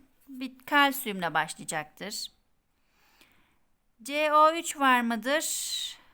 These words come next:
Hayır, C O üç de girmemi-, girmiş ama çıkanlarda olmadığı için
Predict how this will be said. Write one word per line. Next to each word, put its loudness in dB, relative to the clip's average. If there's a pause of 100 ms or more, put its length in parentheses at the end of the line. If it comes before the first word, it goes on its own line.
(140)
Hayır, -6
C 0
O 2
üç -6
de -8
girmemi-, -8
girmiş -4
ama -2
çıkanlarda 2
olmadığı -2
için -10